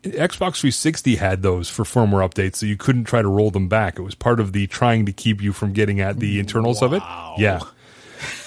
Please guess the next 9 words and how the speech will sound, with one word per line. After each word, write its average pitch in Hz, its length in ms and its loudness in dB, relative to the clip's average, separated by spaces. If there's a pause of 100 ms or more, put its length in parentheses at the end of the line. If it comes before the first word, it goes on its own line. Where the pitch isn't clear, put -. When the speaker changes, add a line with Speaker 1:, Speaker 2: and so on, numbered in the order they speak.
(220)
Speaker 1:
Um, 110 1000 2
<laughs> - 40 -10
but 135 280 4 (560)
Speaker 2:
Holy 135 640 2 (120)
Speaker 1:
you 135 260 2
Speaker 2:
shit. - 80 0
Speaker 1:
can 165 260 2
do 151 560 4 (360)
Switch - 600 -2